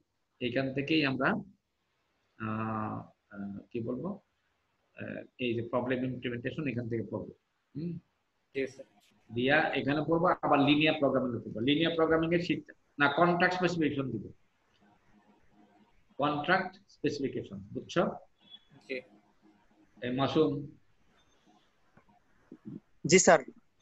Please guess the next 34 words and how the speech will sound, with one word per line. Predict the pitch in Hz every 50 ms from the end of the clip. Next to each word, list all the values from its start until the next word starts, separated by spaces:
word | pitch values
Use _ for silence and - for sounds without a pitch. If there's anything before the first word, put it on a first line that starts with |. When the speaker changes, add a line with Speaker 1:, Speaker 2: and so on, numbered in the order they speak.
| 113 110
Speaker 1:
কন্ট্রাক্ট | - 135 139 139 135 151 143 143
স্পেসিফিকেশন | - _ - 170 147 151 160 156 143 139 160 156
এর | 156 151 147
ইয়েটা | 151 143 147 - 170
আমি | 185 - - 127 131 131 131 127 120 113 - _ _ _ _ _ _ -
আজকে | 123 123 123 - - - 135 131 135
বা | 147 139
কাল, | - 139 131 127
আগামী, | 123 131 127 131 123 123 123 123 - - -
এই, | - 139 135 - - -
এই | 139 131 -
সপ্তাহে | 147 156 - 151
দিয়ে | 147 151 143
দেবো, | 127 120 120
একদম | 113 101 98
দিয়ে | 98 104 113 123 117
দেবো। | 110 107 - - - _ _ _ _ - - _ _
Speaker 3:
আচ্ছা। | - 156 156 - - - 151 117 110 - _ _ - - -
Speaker 1:
এইটা | 117 135 135 139 165
শেষ | - - 160 151 -
করার | - 175 180
পরে | 175 196 196
কন্ট্রাক্ট | 196 - 160 147 139 - 147 135 -
স্পেসিফিকেশন | - 143 123 139 135 127 143
লিখে | 151 - 147
রাখো | 143 147 151 156
খাতায়। | - 135 127 - 120 110
Speaker 3:
জি | - - - _ _ _ _ _ _ - - _ _ _ _ _ _ _ - 139
স্যার। |
Speaker 1:
কন্ট্রাক্ট | 147 165 - - 165 170 170 - - -
স্পেসিফিকেশন | - - _ _ _ 147 - 143 147 143 131 139 127 - 123 -
আরেকটা | 131 131 123 - - 123
শীট | - - 131 117 117
দিব। | 117 107 - -